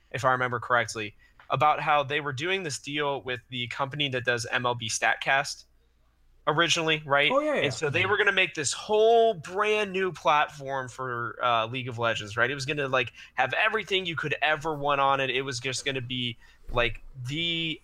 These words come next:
Speaker 1: absolute most amazing experience for fans of esports. Well,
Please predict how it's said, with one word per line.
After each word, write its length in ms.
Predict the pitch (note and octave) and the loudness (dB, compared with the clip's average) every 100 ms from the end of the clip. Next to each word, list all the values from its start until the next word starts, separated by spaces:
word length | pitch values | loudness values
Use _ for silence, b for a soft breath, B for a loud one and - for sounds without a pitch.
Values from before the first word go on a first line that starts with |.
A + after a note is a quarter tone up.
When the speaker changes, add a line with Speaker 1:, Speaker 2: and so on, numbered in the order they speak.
| _ - - | _ -14 0
Speaker 1:
absolute 800 | A2+ D3+ - D#3+ D3 D3 C3+ B2+ | 2 2 0 -4 -4 -4 -6 -8
most 380 | B2+ C3+ B2 C#3 | -4 -4 -2 -2
amazing 580 | B2+ C#3 D#3+ D#3 D#3+ | 0 0 0 -2 -2
experience 720 | C#3+ - - C3+ C3+ B2 A#2 - | -2 -4 -2 0 2 0 -2 -6
for 300 | - B2+ A#2 | -8 -6 -4
fans 360 | - B2 A#2+ | 0 0 -2
of 100 | A2 | -4
esports. 600 | A2 A2 - - - - - B B B | -6 -6 -8 -12 -12 -12 -12 B B B
Well, 460 | C#3 D#3 D3 - | 4 6 6 0